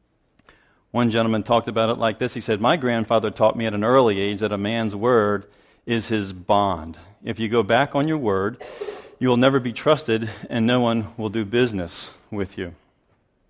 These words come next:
That all comes from Proverbs twenty-two, which says, "A good name is to be, is more desirable than great riches. To be esteemed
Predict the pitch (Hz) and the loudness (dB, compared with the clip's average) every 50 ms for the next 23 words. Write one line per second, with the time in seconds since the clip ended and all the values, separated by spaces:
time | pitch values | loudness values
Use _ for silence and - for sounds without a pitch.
0 | _ _ _ _ _ _ _ _ _ _ _ _ _ _ _ _ _ _ _ _ | _ _ _ _ _ _ _ _ _ _ _ _ _ _ _ _ _ _ _ _
1 | - 131 156 175 156 - - 156 151 139 - 127 113 - 120 127 131 123 113 110 | 0 0 2 2 0 0 0 0 0 0 0 -2 -2 0 2 4 4 4 2 0
2 | 92 - - - - 123 113 104 - - 160 160 139 127 117 120 - - 123 120 | -4 -4 -8 -8 -6 -4 -4 -6 -4 -2 0 2 2 2 0 -4 -4 -4 -2 -2
3 | 117 107 104 - - - - 127 107 98 135 170 170 131 123 143 165 160 139 123 | -2 -4 -6 -10 -12 -8 -6 -6 -6 -2 -2 -2 0 0 0 0 2 2 0 0
4 | 117 113 107 104 117 - _ _ _ _ _ _ - 135 117 110 117 113 110 110 | 0 -2 -4 -8 -12 -16 _ _ _ _ _ _ -8 -6 -4 -4 -4 -4 -4 -4
5 | - 123 110 98 117 127 139 143 143 123 113 110 - 135 135 143 139 117 113 113 | -4 -6 -4 0 2 2 4 4 2 2 0 -2 2 4 4 4 4 4 2 0
6 | 104 110 113 110 92 110 107 113 107 107 120 123 - - 98 98 95 - 123 101 | -2 -2 -4 -4 -2 -4 -4 -4 -4 -4 -4 -4 -6 -8 -10 -10 -8 -8 -8 -6
7 | 110 110 104 - - - 127 131 127 113 104 101 98 95 | -6 -6 -6 -8 -6 -4 -2 0 0 0 -2 -2 -4 -8